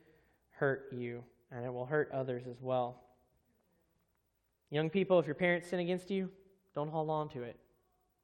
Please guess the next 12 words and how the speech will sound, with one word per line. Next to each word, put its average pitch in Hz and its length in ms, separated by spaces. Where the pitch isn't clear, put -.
Forgive 143 380
them. 117 260
What 165 260
good 170 300
will 151 220
it 139 80
do 151 200
to 139 80
hold 151 220
on 139 380
to 123 100
unforgiveness? 127 600